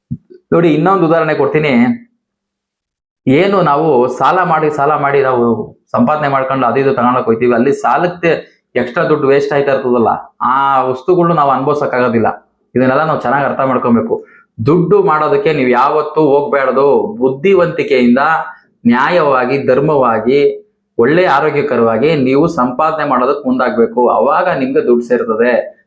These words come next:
ನೀವು ತಿಂಗಳು ಸಂಬಳ ಕೆಲ್ಸಕ್ಕೆ ಹೋಗಿ ನಾನು ದುಡ್ಡು ಮಾಡ್ತೀನಿ ಅಂದ್ರೆ ಆಗಲ್ಲ. ಈಗ ಇಂಜಿನಿಯರ್, ಸಾಫ್ಟ್‌ವೇರ್ ಕಂಪ್ನಿಯವರು, ಅಥವಾ ದೊಡ್ಡ ದೊಡ್ಡದು ಹುದ್ದೆಯಲ್ಲಿ ಇರೋರು ಒಂದ್ ಲಕ್ಷ, ಎರಡ್ ಲಕ್ಷ ಸಂಬಳ ಅವ್ರಿಗೇನೋ ನಡೀತದೆ. ನಾನ್ ಹೇಳ್ತಾ ಇರೋದು ಹತ್ತು ಸಾವಿರ, ಹದಿನೈದು ಸಾವಿರ, ಇಪ್ಪತ್ತು ಸಾವಿರ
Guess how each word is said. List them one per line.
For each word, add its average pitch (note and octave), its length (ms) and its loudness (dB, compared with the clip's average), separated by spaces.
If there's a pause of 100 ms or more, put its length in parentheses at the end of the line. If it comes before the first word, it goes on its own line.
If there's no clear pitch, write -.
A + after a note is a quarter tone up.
(100)
ನೀವು C3 140 2
ತಿಂಗಳು D3+ 340 0
ಸಂಬಳ D3+ 260 -2
ಕೆಲ್ಸಕ್ಕೆ B2 400 -2
ಹೋಗಿ C3 200 0
ನಾನು A2+ 180 0
ದುಡ್ಡು B2+ 180 -2
ಮಾಡ್ತೀನಿ C3 380 0
ಅಂದ್ರೆ A#2+ 200 2
ಆಗಲ್ಲ. A2+ 400 -2
ಈಗ A#2+ 80 2
ಇಂಜಿನಿಯರ್, C3+ 760 0
ಸಾಫ್ಟ್‌ವೇರ್ C3 400 -2
ಕಂಪ್ನಿಯವರು, B2+ 800 -2 (120)
ಅಥವಾ B2+ 220 -2 (100)
ದೊಡ್ಡ A#2 220 0
ದೊಡ್ಡದು C3+ 340 0
ಹುದ್ದೆಯಲ್ಲಿ B2 400 2
ಇರೋರು B2 280 2
ಒಂದ್ C3+ 140 -2
ಲಕ್ಷ, C3+ 200 -4
ಎರಡ್ B2+ 120 0
ಲಕ್ಷ B2 160 -4 (100)
ಸಂಬಳ B2 200 2 (540)
ಅವ್ರಿಗೇನೋ D3 340 0
ನಡೀತದೆ. B2+ 340 0 (100)
ನಾನ್ C3+ 200 0
ಹೇಳ್ತಾ D3+ 280 -2
ಇರೋದು C3+ 220 0
ಹತ್ತು - 180 -4
ಸಾವಿರ, C3 180 2
ಹದಿನೈದು A#2+ 280 -2
ಸಾವಿರ, B2 180 2
ಇಪ್ಪತ್ತು A#2 240 -4
ಸಾವಿರ B2 160 0